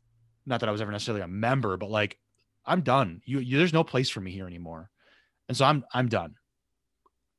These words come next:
But I'm not done so, so far done that I'll never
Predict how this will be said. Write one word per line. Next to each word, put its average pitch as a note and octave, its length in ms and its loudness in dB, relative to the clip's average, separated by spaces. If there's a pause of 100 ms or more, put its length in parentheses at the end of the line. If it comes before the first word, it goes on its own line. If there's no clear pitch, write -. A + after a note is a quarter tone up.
But C#3 260 2
I'm E3+ 120 6
not G#3 180 4
done D#3 200 4
so, C#3+ 340 2
so D3 560 2
far C#3+ 340 4
done C3 300 2
that B2 80 2
I'll A2 100 2
never A2 520 0